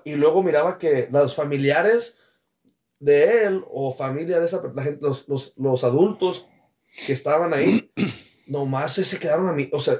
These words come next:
circularon el área, eran como otras cinco o seis personas,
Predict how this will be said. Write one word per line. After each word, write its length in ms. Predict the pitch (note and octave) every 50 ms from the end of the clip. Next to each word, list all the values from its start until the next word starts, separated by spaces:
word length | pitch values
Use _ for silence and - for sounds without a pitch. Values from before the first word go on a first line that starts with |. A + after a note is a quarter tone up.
| - _ _
circularon 760 | - - - E3 D3 B2+ - - D3 C3+ C3+ D3 E3 F#3+ G3
el 120 | F3 C3+ C3+
área, 400 | C#3+ D#3+ F3+ F#3+ G3 G3 - - -
eran 220 | C#3+ D3 D#3 E3+
como 200 | E3 F3+ F3+ E3
otras 380 | D#3 D#3 E3 E3+ E3+ - - _ _ _ _ _ _
cinco 380 | _ - - - D3+ D3+ -
o 40 | D#3+
seis 120 | C#3 D#3+ C#3
personas, 400 | - D3+ B2+ D3 D3+ F3+ F#3+